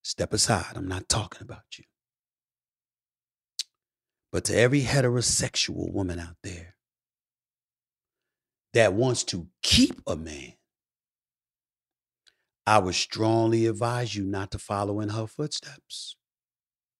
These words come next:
I'm warning you. From what I'm told, and I haven't double-checked these statistics, so don't hold it, me accountable for this,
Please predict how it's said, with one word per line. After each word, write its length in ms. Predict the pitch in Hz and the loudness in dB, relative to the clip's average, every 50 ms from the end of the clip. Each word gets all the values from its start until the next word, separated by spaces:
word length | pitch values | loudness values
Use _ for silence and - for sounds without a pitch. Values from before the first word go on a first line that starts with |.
| _ _ _ _ _ _ _ _ _ _ _ _ _ _ _ _ _ _ _ _ _ _ _ _ _ _ _ _ _ _ _ _ _ _ _ _ _ _ - | _ _ _ _ _ _ _ _ _ _ _ _ _ _ _ _ _ _ _ _ _ _ _ _ _ _ _ _ _ _ _ _ _ _ _ _ _ _ -10
I'm 240 | 90 87 87 87 87 | -8 -6 -6 -4 0
warning 380 | 92 107 135 170 185 175 156 | 0 2 4 4 4 4 4
you. 260 | 147 143 143 143 147 - _ _ _ _ _ _ _ _ _ _ _ _ _ _ _ _ _ _ _ _ _ _ _ _ _ _ _ _ _ _ _ _ _ _ _ _ _ _ _ _ _ _ _ _ _ _ _ _ _ _ _ _ _ _ _ _ _ _ _ _ | 2 0 -2 -4 -8 -14 _ _ _ _ _ _ _ _ _ _ _ _ _ _ _ _ _ _ _ _ _ _ _ _ _ _ _ _ _ _ _ _ _ _ _ _ _ _ _ _ _ _ _ _ _ _ _ _ _ _ _ _ _ _ _ _ _ _ _ _
From 340 | - - 165 151 143 139 123 | 4 6 8 8 8 8 8
what 280 | 127 147 147 147 - - | 8 8 8 6 6 6
I'm 260 | 170 196 226 247 233 | 6 8 8 6 4
told, 600 | - - - 165 123 95 78 71 - - - _ - _ _ _ _ _ _ _ - | 2 4 6 8 6 6 4 0 -4 -10 -16 _ -20 _ _ _ _ _ _ _ 2
and 160 | 113 117 117 | 4 6 6
I 100 | 120 135 | 6 8
haven't 400 | 143 151 147 139 143 147 135 113 | 8 8 8 8 6 4 4 6
double-checked 640 | 123 135 131 135 131 123 - - 139 123 - - | 6 6 6 4 2 0 2 2 2 0 0 -2
these 260 | - 123 113 - - | -2 0 0 0 -2
statistics, 720 | - - - - - 104 - - - 117 - - - - | -4 -8 -12 -10 -10 -8 -4 -2 -2 -2 -2 -2 -2 -2
so 80 | - - | -2 0
don't 160 | 110 131 143 | 0 0 0
hold 360 | 135 131 143 131 123 123 110 | 0 2 2 2 2 2 0
it, 160 | 113 117 - - | -2 -4 -4 -4
me 160 | 113 107 101 | -2 -2 -2
accountable 500 | 90 - - 117 107 95 90 87 98 90 | -2 -4 -4 -4 -4 -4 -4 -6 -8 -10
for 120 | - - | -10 -12
this, 300 | - - - - - - | -14 -14 -14 -14 -14 -16